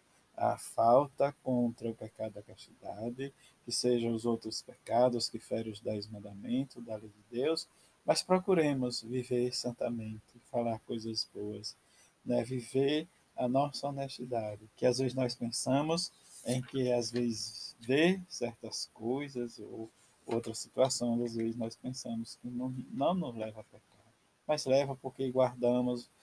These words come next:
a nossa consciência e depois vem à tona,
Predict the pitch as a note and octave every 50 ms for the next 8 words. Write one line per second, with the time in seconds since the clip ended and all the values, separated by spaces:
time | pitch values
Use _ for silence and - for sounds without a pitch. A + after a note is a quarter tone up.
0 | _ _ _ _ - B2 B2 B2 A#2+ A#2+ A#2+ - - - A#2 - - A#2+ A#2 -
1 | - - A#2 A2+ A#2 B2+ C#3+ D#3+ D#3+ - - B2+ B2+ C3 B2+ - - B2 B2 B2
2 | B2 A2+ A2+ - - B2 B2 B2 B2+ B2+ C3 C3 B2+ B2 A#2+ - _ - A#2+ A#2
3 | A#2+ B2 C3 C#3